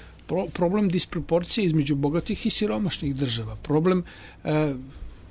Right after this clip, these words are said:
hajde da kažemo, nerešenih pitanja kompletnog Bliskog istoka. Problem islamskog sveta u ekspanziji i njegovog odnosa prema zapadu.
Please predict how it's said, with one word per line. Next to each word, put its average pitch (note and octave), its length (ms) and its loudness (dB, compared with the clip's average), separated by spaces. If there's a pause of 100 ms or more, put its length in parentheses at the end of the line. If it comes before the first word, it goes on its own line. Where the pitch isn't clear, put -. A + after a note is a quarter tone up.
(300)
hajde C#3+ 240 -4
da D3 80 -2
kažemo, D#3 540 0 (280)
nerešenih E3 640 4
pitanja F3 380 -2
kompletnog E3+ 560 -2
Bliskog C#3+ 420 0
istoka. - 400 -6 (440)
Problem D#3+ 600 2
islamskog F3 600 0
sveta F3 520 0
u D#3 140 2
ekspanziji E3+ 720 2 (440)
i E3+ 100 6 (400)
njegovog E3+ 360 2
odnosa E3 320 2
prema G3+ 300 -2
zapadu. A3+ 460 -2